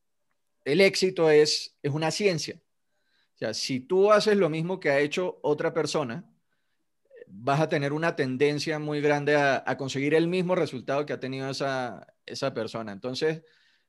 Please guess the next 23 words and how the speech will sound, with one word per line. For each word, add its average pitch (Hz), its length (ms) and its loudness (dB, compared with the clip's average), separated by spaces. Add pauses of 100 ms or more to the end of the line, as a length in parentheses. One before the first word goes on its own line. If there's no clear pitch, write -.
(160)
¿por 127 180 -4
qué 143 120 -4
no 143 80 -6
estudiar 143 280 0
el 139 120 2
libro 139 180 0
de 127 80 -2
Piense 120 280 -6
y 127 40 2
hágase 123 260 0
rico, 117 300 -6
¿no? 117 100 -8
No 127 140 -8
solamente 139 480 -4
leerlo 120 400 -2
una 127 200 -4
vez, 147 280 -6 (340)
sino 113 260 -10
que 113 220 -4
Napoleón 113 480 -8
Hill 127 160 -4
duró 139 640 -2 (480)
casi 143 640 -6